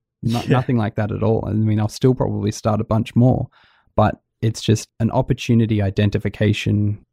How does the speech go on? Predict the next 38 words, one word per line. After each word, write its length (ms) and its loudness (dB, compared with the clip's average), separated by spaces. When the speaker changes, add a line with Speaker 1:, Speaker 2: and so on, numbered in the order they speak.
Speaker 1:
almost 340 0
problem 480 0
that 100 0
I've 140 -2
got. 260 0
Like, 140 -6
I, 160 -6
I 80 -4
can't 300 0
help 260 0
but 140 -6
see 260 0
them. 220 -2
And 180 -4
then 380 4
once 200 0
I've 100 0
Speaker 2:
Yeah. 100 -6
Speaker 1:
seen 200 2
them, 120 -2
I 80 -4
can't 240 2
help 140 0
Speaker 2:
<laughs> 20 -14
Speaker 1:
but 100 -4
act 240 -2
on 160 2
them. 180 -2
Speaker 2:
I 40 0
wanna 140 2
talk 220 -2
a 40 0
little 200 4
Speaker 1:
Yeah. 60 0
Speaker 2:
bit 120 -2
about 320 -6
your 640 0
current 380 2